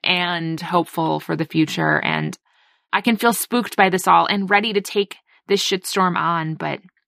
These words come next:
the power of vulnerability is real, no matter where we are in life. And I wanna bring out more of my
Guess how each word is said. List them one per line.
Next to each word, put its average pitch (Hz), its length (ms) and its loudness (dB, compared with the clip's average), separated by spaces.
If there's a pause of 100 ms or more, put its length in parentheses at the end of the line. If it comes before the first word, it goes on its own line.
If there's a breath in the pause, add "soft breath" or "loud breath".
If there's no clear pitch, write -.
(760)
the 180 80 -8
power 254 680 2
of 190 160 -2
vulnerability 175 760 -2
is 156 160 -8
real, - 280 -8 (1040)
no 175 100 -4
matter 180 240 0
where 165 240 0
we 165 140 -2
are 160 160 2
in 156 140 -4
life. 151 320 -4
And 165 100 -2
I 165 80 2
wanna 175 320 4
bring 190 300 0
out 175 260 0
more 165 360 0
of 156 180 0
my 143 840 -6